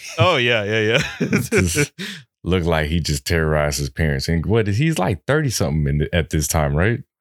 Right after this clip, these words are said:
Speaker 2: Yeah.
Speaker 1: It's
Speaker 2: Yeah, I
Speaker 1: crazy.
Speaker 2: think
Speaker 1: He just looks like a bad child.
Speaker 2: Yeah.
Speaker 1: So mischievous looking.
Speaker 2: The, the graphic that I saw that totally,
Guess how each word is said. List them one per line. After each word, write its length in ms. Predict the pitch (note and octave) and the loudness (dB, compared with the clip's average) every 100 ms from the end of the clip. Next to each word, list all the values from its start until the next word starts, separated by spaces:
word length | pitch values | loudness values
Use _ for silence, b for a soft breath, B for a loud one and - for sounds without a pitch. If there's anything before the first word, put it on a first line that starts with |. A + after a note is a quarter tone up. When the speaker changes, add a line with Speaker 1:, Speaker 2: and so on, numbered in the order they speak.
| _ _ - | _ _ -2
Speaker 2:
Yeah. 340 | A2 G#2 G2+ A2+ _ _ _ | 0 2 -2 -8 _ _ _
Speaker 1:
It's 120 | - | -4
Speaker 2:
Yeah, 180 | G#2+ G2+ | 2 2
I 60 | C2+ | 2
Speaker 1:
crazy. 140 | B1+ | 0
Speaker 2:
think 120 | C2+ C#2+ _ | -2 -6 _
Speaker 1:
He 120 | G#2 F#2+ | -4 0
just 280 | E2 C#2+ | 0 0
looks 340 | D#2 C#2+ - - | 0 0 -2 0
like 180 | D#2 C#2 | 0 -2
a 60 | |
bad 380 | B1+ D2 C#2+ D2 | -2 0 2 0
child. 440 | D2+ C#2 C2+ B1+ - _ _ _ - | 0 0 -2 -4 -10 _ _ _ -2
Speaker 2:
Yeah. 400 | A#2+ G2 F2+ G2+ - - | 2 2 2 -2 -6 -4
Speaker 1:
So 120 | F#2+ | 0
mischievous 720 | D2 - - C#2+ C2+ B1+ C2+ | 0 0 -2 -2 -2 -4 -4
looking. 360 | C#2+ C#2 C#2 D2 _ _ _ _ _ _ _ _ _ | -6 -4 -6 -8 _ _ _ _ _ _ _ _ _
Speaker 2:
The, 380 | A#2 A2 G#2 G2+ - _ - | 0 2 2 -2 -8 _ -2
the 180 | A#2+ | -2
graphic 480 | A2 A2+ B2+ D#3 C#3+ | 0 2 2 0 -2
that 140 | A#2 G#2 | 0 2
I 140 | A2 | 2
saw 200 | - G#2+ | 2 2
that 180 | G#2 F#2+ | 2 0
totally, 360 | A#2 A2+ G#2+ | 0 2 0